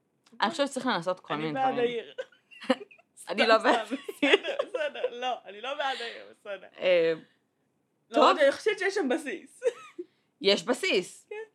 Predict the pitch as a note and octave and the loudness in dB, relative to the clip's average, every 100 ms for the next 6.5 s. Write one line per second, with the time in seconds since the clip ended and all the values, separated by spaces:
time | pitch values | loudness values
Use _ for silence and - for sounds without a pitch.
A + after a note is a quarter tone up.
0 | - D#3 F3+ F#3+ F3+ - G#3 F#4 F#3 E3+ | -6 -4 2 2 2 4 6 6 2 -2
1 | A#4+ - - - D#3+ C#3+ D3 D3 F3 G#3+ | -2 -2 -4 -8 -6 -6 -4 0 2 2
2 | A3 F#3 E3 D#3 D3 - G4 - _ G#3+ | 4 4 4 0 -8 -8 -10 -12 _ -12
3 | G#3 G3+ G3 G#3+ G#3+ B3 C#4 B3 G3 F#3+ | -12 -12 -14 -16 -14 -16 -14 -16 -18 -20
4 | _ D#3+ F3+ F3+ E3 F#3 C#4+ D4 - D#3 | _ -8 -8 -4 2 2 2 0 -2 -6
5 | D3+ E3 D#3+ D#3+ D3+ - - F3+ D#3 - | -6 -10 -10 -8 -8 -10 -6 -6 -6 -6
6 | F3 A3+ C4+ - B2+ | -2 -2 -4 -8 -12